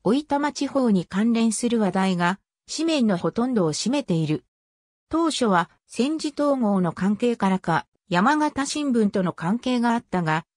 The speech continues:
現在では、朝日新聞との関係が強く、専売書も、毎日新聞から、朝日新聞に変更になった。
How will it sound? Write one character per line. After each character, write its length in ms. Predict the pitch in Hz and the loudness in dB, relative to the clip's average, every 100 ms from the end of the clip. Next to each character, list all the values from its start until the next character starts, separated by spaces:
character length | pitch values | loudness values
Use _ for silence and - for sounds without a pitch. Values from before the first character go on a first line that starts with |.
| _ | _
現 200 | 220 311 | -2 0
在 220 | 262 202 180 | 0 0 2
で 140 | 165 | 2
は、 220 | 151 147 - _ | 0 -2 -6 _
朝 220 | 160 160 | -4 -2
日 100 | 269 | -2
新 300 | - - 294 | -4 -6 -2
聞 180 | 240 214 | 2 2
と 140 | 202 180 | 2 -2
の 80 | |
関 260 | 160 160 208 | -2 -2 -2
係 220 | - 254 | -2 0
が 140 | 233 233 | 0 -2
強 280 | 214 220 | 0 0
く、 240 | 208 - - _ _ | -2 -8 -10 _ _
専 340 | - 226 302 | -2 0 0
売 180 | 277 247 | 0 0
書 220 | 233 226 | 0 0
も、 240 | 214 185 - _ - | 2 2 0 _ -4
毎 260 | 202 311 | -2 0
日 280 | 277 202 - | -2 -4 -6
新 320 | - 214 240 | -4 0 2
聞 220 | 240 254 | 2 0
か 140 | 214 185 | 0 0
ら、 200 | 165 - _ _ | 0 -2 _ _
朝 220 | 160 277 | -2 -2
日 80 | 262 | -4
新 300 | - 302 285 | -6 -4 0
聞 120 | 233 | 2
に 180 | 208 175 | 2 2
変 240 | 147 170 | 0 -2
更 240 | 240 247 247 | 0 0 2
に 140 | 240 | 2
な 100 | 220 | 0
っ 60 | 196 | -2
た。 200 | - 135 | -4 -6